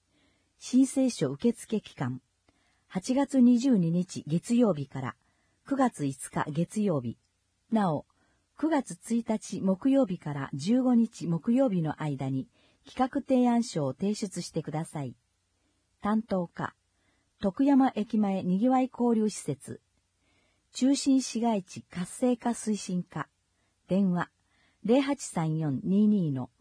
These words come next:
八四三八。徳山駅前図書館。中央図書館。電話、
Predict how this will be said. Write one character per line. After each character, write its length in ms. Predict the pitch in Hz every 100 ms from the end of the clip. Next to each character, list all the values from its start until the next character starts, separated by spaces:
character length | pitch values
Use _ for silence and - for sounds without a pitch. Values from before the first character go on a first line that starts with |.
| _ _
八 380 | - 185 - 262
四 240 | 269 156
三 280 | 127 190 190
八。 400 | 180 165 - - - _ _ _ _ _ _ _ _ _ -
徳 260 | 196 -
山 280 | 262 254 254
駅 220 | 240 -
前 220 | 254 262 247
図 120 | 220
書 180 | - 202
館。 300 | 165 135 131 _ _ _ _ _ _ _ -
中 220 | 247 269
央 160 | 254
図 140 | 240 208
書 160 | 190
館。 260 | 180 139 120 - _ _ _ _
電 280 | 139 185 180
話、 180 | 165